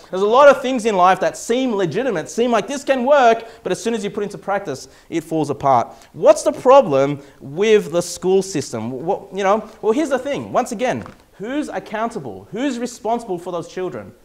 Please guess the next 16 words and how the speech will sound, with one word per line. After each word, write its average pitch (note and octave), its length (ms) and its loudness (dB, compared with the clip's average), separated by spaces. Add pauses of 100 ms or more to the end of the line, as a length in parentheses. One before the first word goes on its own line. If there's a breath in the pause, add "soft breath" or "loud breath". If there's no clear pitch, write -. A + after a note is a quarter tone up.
(320 soft breath)
Who's B3+ 220 -6
been C#4 140 -4
instructed A#3 640 0
to D#3 100 -10
teach F#3 240 -8
those D3 200 -8
kids? D#3+ 440 -14 (420)
It's - 180 -20
mums C3+ 220 -12
and D3 100 -14
dads, - 420 -16 (100)
right? B2+ 260 -14 (240 soft breath)
Now, F3+ 120 -8
here's A3+ 160 -4
the A#3+ 80 -4
thing. B3+ 320 -8